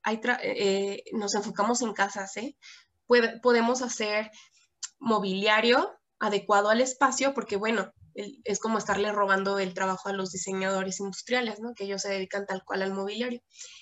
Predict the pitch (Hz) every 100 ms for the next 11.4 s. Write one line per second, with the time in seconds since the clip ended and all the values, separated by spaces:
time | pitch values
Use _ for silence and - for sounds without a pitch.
0 | _ _ - 233 226 220 220 226 214 -
1 | 214 208 208 208 214 - 240 226 202 190
2 | 185 - 233 233 233 220 214 208 208 _
3 | _ - 196 185 - 202 - - 226 220
4 | 208 196 185 214 202 196 185 190 190 -
5 | 196 196 - - _ - 190 190 185 185
6 | 185 - _ - - - 202 190 - 190
7 | 190 214 214 208 202 202 - 226 247 -
8 | - - 277 - 311 294 302 294 294 285
9 | 277 262 240 233 240 240 254 277 - _
10 | - 226 220 220 220 - _ - 226 233
11 | 226 220 196 -